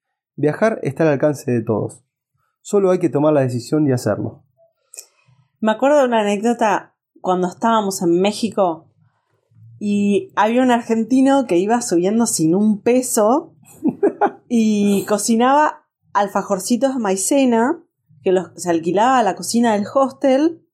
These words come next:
Speaker 2: o no sé si dormía en el hostel y, eh, cocinaba ahí, salía a vender los alfajorcitos. Y le, nosotros le preguntamos cómo hacía cuando no encontraba dulce de leche. Y él nos con-, nos decía que él siempre se las rebuscaba, que él tenía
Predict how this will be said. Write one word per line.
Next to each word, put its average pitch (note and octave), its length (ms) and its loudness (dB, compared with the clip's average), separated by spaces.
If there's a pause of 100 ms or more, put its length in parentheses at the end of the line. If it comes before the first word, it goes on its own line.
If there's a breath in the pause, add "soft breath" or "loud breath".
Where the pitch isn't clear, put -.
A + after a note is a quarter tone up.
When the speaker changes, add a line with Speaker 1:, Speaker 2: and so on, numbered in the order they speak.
(100)
Speaker 2:
o D3+ 460 0
no D#3+ 100 0
sé G3 140 -6
si G#3+ 120 2
dormía F#3 280 0
en G3+ 80 2
el F#3 100 -4
hostel A3+ 400 0
y, - 440 -2 (100)
eh, D3 200 -2
cocinaba F#3 540 0
ahí, C4 180 2
salía G3+ 300 0
a G3 40 0
vender G3 160 0
los G#3 140 -2
alfajorcitos. F3 840 -4 (1000)
Y A#3 300 2
le, A3 140 0
nosotros A3 300 0
le C4 60 2
preguntamos A3+ 420 0
cómo A#3+ 220 0
hacía B3 380 0
cuando E3 300 0
no D#3+ 100 2
encontraba G3+ 380 2
dulce F3+ 240 0
de E3+ 80 2
leche. A3+ 460 0 (800)
Y G3 140 0
él A3+ 80 2
nos B3+ 140 0
con-, B3+ 200 -2
nos A#3+ 140 2
decía C4+ 520 -2
que A3 360 -4
él C#4 200 0
siempre D4 360 0
se B3+ 100 0
las A3 140 -2
rebuscaba, F#3+ 680 0 (240 soft breath)
que A3+ 100 0
él B3 100 2
tenía B3+ 500 -2